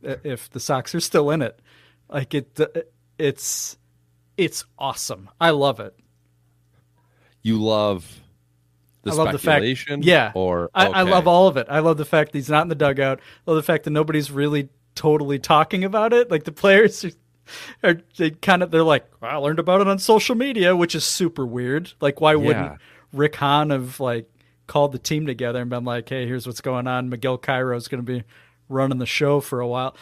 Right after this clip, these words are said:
Speaker 1: Like, that's probably the weirdest part about it. I don't understand
Speaker 2: Well,
Speaker 1: what the hell happened there.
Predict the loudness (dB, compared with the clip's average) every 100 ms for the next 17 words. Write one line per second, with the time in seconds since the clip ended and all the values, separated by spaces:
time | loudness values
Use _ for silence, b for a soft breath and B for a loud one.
0 | B -6 2 2 2 0 2 2 2 -2
1 | -4 -4 -6 -4 -4 -4 -8 -14 -14 -16
2 | _ _ _ _ _ _ _ _ -2 0
3 | 0 2 2 2 0 -6 -8 -6 -2 -2
4 | -4 -10 -14 -18